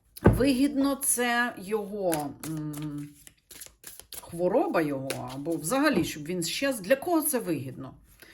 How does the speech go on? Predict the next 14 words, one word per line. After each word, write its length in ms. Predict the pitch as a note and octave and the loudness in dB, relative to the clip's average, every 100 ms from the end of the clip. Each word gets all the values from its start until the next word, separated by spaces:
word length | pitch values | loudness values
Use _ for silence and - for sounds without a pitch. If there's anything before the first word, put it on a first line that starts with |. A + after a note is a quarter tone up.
| - - | -20 -18
Для 360 | F3 G#3 E3 | -6 -2 -2
України, 720 | C#3 C#3+ F#3 G3+ C#4+ E4+ D#4+ D4 | -2 -6 -4 0 4 6 4 2
для 500 | F3+ E3 F3+ - - - | -2 -2 0 -4 -10 -14
Росії, 680 | - D#3 E3 C#4+ D4+ D4 C#4+ | -8 -6 -4 0 0 0 -2
для 340 | C4 F#3 F#3 | -4 -4 -4
Білорусі. 800 | G3 F#3 G3+ F#3+ E3+ C3+ - - - _ _ - - - _ - - - _ _ - _ - | -2 -4 -2 -2 -2 -6 -12 -20 -20 _ _ -18 -18 -18 _ -16 -16 -16 _ _ -20 _ -20
України, 720 | - - D3 F#3+ C#4 D4 D#4 D#4 _ _ - - _ _ _ - - - | -18 -12 -10 -4 -2 0 -2 -4 _ _ -20 -20 _ _ _ -20 -20 -16
Росії, 540 | A#2+ - G3+ A3 A3+ A#3+ - _ _ _ _ _ _ _ - | -18 -14 -14 -12 -12 -14 -20 _ _ _ _ _ _ _ -10
Біло-, 380 | F3+ F#3+ F3+ | -8 -6 -6
для 200 | E3 F#3+ | -4 -2
Росії 360 | A#3+ C#4 - C4+ | 0 0 0 0
взагалі 420 | F3 F#3 F#3 E3+ | 0 -4 -4 -2
не 120 | E3+ | -2
вигідно, 440 | E3+ F3+ F#3+ G3 | -4 -6 -6 -10